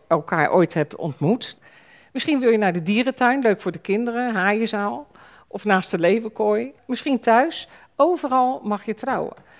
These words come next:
En, eh, nogmaals, dat kan ook 's nachts of met feestdagen of oudejaarsavond, met de kerst. En dat maakt ook dat er ook heel veel getrouwd, eh, wordt. Misschien meer dan voorheen, want sinds tweeduizend veertien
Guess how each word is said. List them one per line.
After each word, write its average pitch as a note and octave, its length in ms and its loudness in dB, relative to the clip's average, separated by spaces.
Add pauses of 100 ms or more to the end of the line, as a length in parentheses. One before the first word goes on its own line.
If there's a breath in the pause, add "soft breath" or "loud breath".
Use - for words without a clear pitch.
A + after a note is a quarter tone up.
(220 loud breath)
En, A3 260 2
eh, F3+ 300 0
nogmaals, G#3+ 500 -2
dat F#3 120 -8
kan F3+ 180 -2
ook C#3+ 140 -2
's - 60 -10
nachts A#3 300 -2
of G3+ 80 -8
met F#3 180 -4
feestdagen B3 500 0
of A#3+ 120 -4
oudejaarsavond, F#3+ 920 0
met G3 140 0
de F#3+ 60 -10
kerst. - 520 -6 (640 loud breath)
En G3+ 400 2
dat F4+ 200 2
maakt F3+ 280 2
ook A3 160 0
dat B3+ 180 -2
er A#3 60 0
ook A3+ 140 0
heel B3+ 200 2
veel G3 240 0
getrouwd, G3 640 -2
eh, F3+ 120 0
wordt. G#3+ 340 -2
Misschien F#3+ 320 -2
meer A#3+ 240 2
dan F3 220 0
voorheen, F3+ 520 0
want F#3+ 180 -6
sinds F#3+ 260 -6
tweeduizend F3+ 560 -2
veertien A#3+ 600 -4